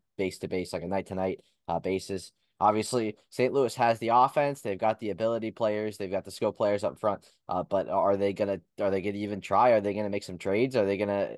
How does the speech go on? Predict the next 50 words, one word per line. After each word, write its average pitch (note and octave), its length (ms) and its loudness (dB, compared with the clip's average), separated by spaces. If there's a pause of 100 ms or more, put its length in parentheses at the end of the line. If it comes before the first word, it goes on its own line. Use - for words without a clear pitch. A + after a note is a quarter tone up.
(120)
uh, E2 160 -2
what G#2 240 0
are - 20 2
they G#2 100 0
gonna G2+ 140 0
do G#2 120 -2
with G#2 100 -2
their F#2 80 -4
players? A2 200 2
Obviously, G#2 380 -2
they G2 120 -2
have, G#2+ 280 0 (300)
uh, G2 140 2
there's G2 160 -2
been F#2+ 100 -10
rumors B2+ 260 0
about F#2+ 340 -2 (120)
their G2 180 -2
guys A2+ 440 0 (160)
forever. A2 460 -2
It A#2 100 -8
feels B2+ 220 -4
like C3+ 200 -4
a - 40 -20
couple C#3+ 280 -2
of G2 40 -4
years C#3+ 300 -4
now, A#2 220 -4
we've G#2+ 180 -4
heard A2 160 -4
rumors A2+ 320 -6
about G#2 220 0
the G2+ 40 -14
top A2 280 2
end G2 160 0
guys G#2 260 0
from G2 140 -16
Kyrou A2 340 2
and F#2+ 100 -8
Thomas A2 420 -2
to G#2 80 -8
even, G2+ 220 -6
like, G#2 220 2 (220)
Buchnevich A#2 480 -2
is G2+ 80 -10
back A2+ 240 2
in G#2+ 100 -4
the G#2+ 80 -2
rumor G#2+ 240 -2
mill. G#2+ 320 2